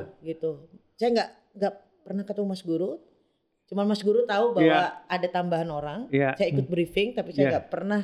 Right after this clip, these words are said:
Speaker 1: di acknowledge
Speaker 2: Iya,
Speaker 1: gitu ya.
Speaker 2: iya.
Speaker 3: Jadi belum kenal
Speaker 2: Belum
Speaker 3: sebenarnya,
Speaker 2: kenal.
Speaker 3: Bapak?
Speaker 1: Kenal sama Mas Guru, cuma nggak tahu ini anak.
Speaker 2: Iya.
Speaker 1: Maksud kenal,
Speaker 3: Hmm.
Speaker 1: keluarga kita kenal, cuman maksudnya bahwa Inet ikut kerja
Speaker 2: Iya.
Speaker 1: gitu.
Speaker 3: Oke.
Speaker 1: Untuk dia,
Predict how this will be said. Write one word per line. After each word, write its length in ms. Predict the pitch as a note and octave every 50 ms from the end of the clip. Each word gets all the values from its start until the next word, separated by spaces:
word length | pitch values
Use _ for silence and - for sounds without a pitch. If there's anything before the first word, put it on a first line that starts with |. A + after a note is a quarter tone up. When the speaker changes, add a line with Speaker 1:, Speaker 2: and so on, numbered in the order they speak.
| E3 E3+
Speaker 1:
di 300 | - F3 D#3+ D#3+ E3 E3
acknowledge 640 | - - E3+ F3+ F3 E3+ E3 D#3 D3+ F3 G#3+ G#3 C#3
Speaker 2:
Iya, 140 | D3 D3+ C#3
Speaker 1:
gitu 140 | B2+ B2 F3
ya. 80 | C3+ C#3
Speaker 2:
iya. 140 | C3+ C3 A2+ - - _ _ _ _ _ _
Speaker 3:
Jadi 160 | C#3+ D3+ F3+
belum 300 | A#3 G3 F3+ E3 D#3+ D#3
kenal 320 | D#3+ - G3+ B3 C4 B3 G#3
Speaker 2:
Belum 60 | F3+ D3 E3 E3+ F3
Speaker 3:
sebenarnya, 160 | D#3+ D3 F#3
Speaker 2:
kenal. 240 | F#3 F3+ E3 D3 C3 A#2+
Speaker 3:
Bapak? 180 | A2 G2 - _ _ _
Speaker 1:
Kenal 400 | - F4+ G4 F#4+ C#4+ G3+ F#3 G#3 A3+
sama 280 | - A3 F#3 F3+ F3+
Mas 200 | F3+ F3+ F3 -
Guru, 160 | E3 G#3 A3+ A#3+
cuma 220 | A3 F3+ F#3+ A#3 C4
nggak 260 | B3+ A3+ G3 F3 -
tahu 220 | - F3 E3+ F3 F3+
ini 160 | F3+ F#3 F3+
anak. 400 | E3+ D#3+ E3+ F3 F3+ F#3+ - - _
Speaker 2:
Iya. 160 | _ - D3 D3+
Speaker 1:
Maksud 200 | D3 D3 C#3+ C#3+ C#3 C3+ B2+ A2+
kenal, 340 | - C4 C#4+ B3 D#3+ C#3 D3
Speaker 3:
Hmm. 120 | E3+ F3 -
Speaker 1:
keluarga 320 | E3 E3+ - C#3 - - -
kita 220 | - - - A#3 A3
kenal, 300 | - F3 E3 C#3 C3 C#3+ D#3 D#3+
cuman 260 | - E3+ D3+ E3 F3
maksudnya 380 | F#3 D#3+ D#3 - E3+ - E3+ F#3
bahwa 380 | F3+ E3 D#3+ D3+ D3+ D#3 D#3 D#3
Inet 320 | - D3 D3+ F3 F#3+ -
ikut 280 | - D3+ - - D3+ -
kerja 320 | - D3+ C#3 C3+ B2 C#3
Speaker 2:
Iya. 200 | C#3+ C#3+ C#3 C3+ C3 B2 A#2+
Speaker 1:
gitu. 60 | A#2 -
Speaker 3:
Oke. 140 | D#3+ D3 D3 D3 D3
Speaker 1:
Untuk 180 | C#3+ C#3 C3+ C3 B2+
dia, 180 | G3 A3 A#3+